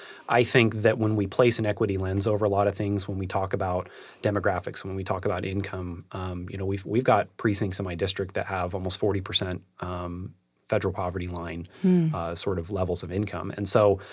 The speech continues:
Speaker 1: when you, when you talk about that, when you talk about making city decisions but bringing a perspective to the table, I really appreciate that we have districts in the city. Like, I, you know, recently when Seattle went to districts, there, I have a friend that lives in Seattle and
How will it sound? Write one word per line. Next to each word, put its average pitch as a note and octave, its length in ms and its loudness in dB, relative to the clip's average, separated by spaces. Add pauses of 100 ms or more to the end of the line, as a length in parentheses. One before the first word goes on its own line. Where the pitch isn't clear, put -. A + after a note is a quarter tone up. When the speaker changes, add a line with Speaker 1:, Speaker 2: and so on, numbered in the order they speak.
(300)
Speaker 1:
when B2 320 6
you, A2+ 280 6
when A#2 180 2
you A2 80 2
talk C#3 240 6
about A2+ 220 6
that, G#2 220 6
when G2+ 100 -2
you G#2 60 0
talk G#2 200 2
about G2 220 0
making G#2 360 0
city G2 300 0
decisions F#2 460 0
but - 160 -4
bringing G2+ 300 -2
a F2+ 60 -6
perspective F#2 600 -2
to - 80 -2
the G#2+ 100 -2
table, A#2 480 2 (640)
I A#2 180 8
really A2 480 4
appreciate F#2 420 -2
that F#2+ 80 -4
we - 100 -8
have F2+ 140 -6
districts - 400 -6
in G2+ 60 -12
the - 100 -8
city. G2 280 -2
Like, F#2+ 320 -4
I, G2 160 2 (120)
you G#2 120 -2
know, F2+ 240 -4
recently A#2 480 4
when G2 160 2
Seattle F#2+ 340 2
went F#2 140 -6
to G2 80 -6
districts, F2+ 420 -2
there, F#2 220 0
I - 20 -4
have F#2+ 120 -2
a E2+ 40 -6
friend F#2 240 -4
that F#2 80 -4
lives F2+ 160 -2
in F#2 80 -6
Seattle F2 460 -2
and F2 120 -6